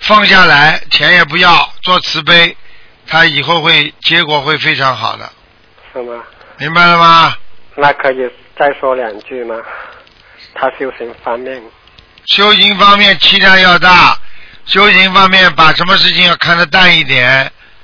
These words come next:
Speaker 1: 过去就是什么东西都放不下，因为他过去很努力，
Speaker 2: 嗯。
Speaker 1: 做了很多，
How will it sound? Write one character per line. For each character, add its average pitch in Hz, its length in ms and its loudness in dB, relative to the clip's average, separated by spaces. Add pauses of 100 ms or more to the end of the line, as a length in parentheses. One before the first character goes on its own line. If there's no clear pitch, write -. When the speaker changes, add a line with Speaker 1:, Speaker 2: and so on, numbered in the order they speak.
(440)
Speaker 1:
过 190 220 0
去 185 220 0
就 185 180 2
是 170 140 0
什 160 180 0
么 180 120 0
东 185 180 2
西 175 140 -2
都 175 140 0
放 175 220 2
不 160 100 -4
下， 170 460 2 (800)
因 175 140 -6
为 190 120 0
他 185 160 2
过 190 200 -4
去 190 200 0
很 175 220 -2
努 156 180 -2
力， 165 340 2
Speaker 2:
嗯。 107 60 -14 (360)
Speaker 1:
做 185 180 0
了 185 140 4
很 151 180 -2
多， 180 380 -2